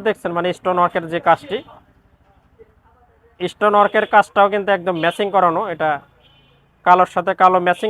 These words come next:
করানো, একদম সিম্পলের ভিতর অসাধারণ একটি বোরকা পেয়ে যাবেন দুবাই চেরি ফেব্রিক্সের ভিতর জয়েন্ট কোটি ফোর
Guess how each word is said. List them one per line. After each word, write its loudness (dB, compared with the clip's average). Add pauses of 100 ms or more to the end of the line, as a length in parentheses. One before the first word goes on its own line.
করানো, 2 (440)
একদম -4 (300)
সিম্পলের -2
ভিতর -4
অসাধারণ -4
একটি -10
বোরকা -6
পেয়ে -2
যাবেন -4 (500)
দুবাই -2 (120)
চেরি -2
ফেব্রিক্সের -6
ভিতর -6 (100)
জয়েন্ট -2
কোটি -4 (720)
ফোর -4